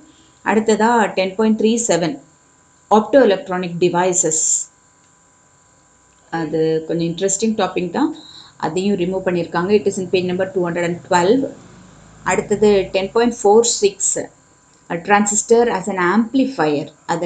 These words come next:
remove பண்ணியிருக்கிறாங்க. It is in page number two hundred and twenty-three. டென் பாயிண்ட் ஃபோர் செவனையும் reduce பண்ணியிருக்கிறாங்க. That is in, uh, page number two hundred and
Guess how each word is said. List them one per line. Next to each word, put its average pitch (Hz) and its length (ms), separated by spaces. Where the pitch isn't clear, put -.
remove 170 240
பண்ணியிருக்கிறாங்க. 165 500
It 208 100
is 175 120
in 170 140
page 175 180
number 170 260
two 175 120
hundred 170 240
and 202 100
twenty-three. 185 640
டென் 202 180
பாயிண்ட் 202 220
ஃபோர் 202 240
செவனையும் 240 580
reduce 170 320
பண்ணியிருக்கிறாங்க. 160 540
That 175 220
is 196 100
in, 180 100
uh, 160 340
page 190 200
number 190 240
two 196 140
hundred 190 260
and 247 100